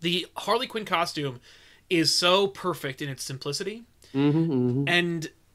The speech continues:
Speaker 1: it's amazing how desperate everyone became to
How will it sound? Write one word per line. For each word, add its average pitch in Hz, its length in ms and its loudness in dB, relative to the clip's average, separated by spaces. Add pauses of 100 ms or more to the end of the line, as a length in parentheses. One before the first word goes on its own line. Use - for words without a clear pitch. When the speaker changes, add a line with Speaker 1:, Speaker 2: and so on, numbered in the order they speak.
(120)
Speaker 1:
it's 185 200 2
amazing 190 560 2
how 165 300 0
desperate 147 680 -2
everyone 147 480 -2
became 139 680 -6
to 135 240 -8